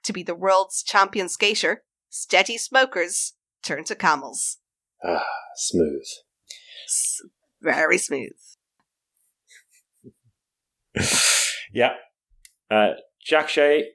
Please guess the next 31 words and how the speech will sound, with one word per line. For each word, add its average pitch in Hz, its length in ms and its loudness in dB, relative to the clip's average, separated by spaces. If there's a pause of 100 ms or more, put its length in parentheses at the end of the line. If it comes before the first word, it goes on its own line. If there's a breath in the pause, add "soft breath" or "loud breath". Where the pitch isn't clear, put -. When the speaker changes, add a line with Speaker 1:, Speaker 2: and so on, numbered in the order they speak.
Speaker 2:
who 131 100 -2
you 135 100 4
mentioned, 127 460 0 (100)
uh, 110 560 2 (300)
began 117 300 2
a 110 80 6
legacy 104 640 2
of 85 120 -10 (640)
Olympic 95 500 0 (440)
competitors. 85 960 -2 (480)
Uh, 85 240 -4 (160)
his 82 360 -8
son, 113 440 2
Jim. 113 440 2 (800)
So - 140 -6
there 104 100 2
was 101 180 2
Jack, 170 460 0 (480)
Jim, 131 500 0 (480)
uh, 104 120 -4
who 104 480 4
was 95 260 0
in 98 120 -2
the 92 80 -4
cross-country 98 500 2
skiing 101 400 2
in 98 80 0
nineteen 90 260 -2
sixty-four 92 540 -4
and 87 100 -4
sixty-eight. 95 540 -4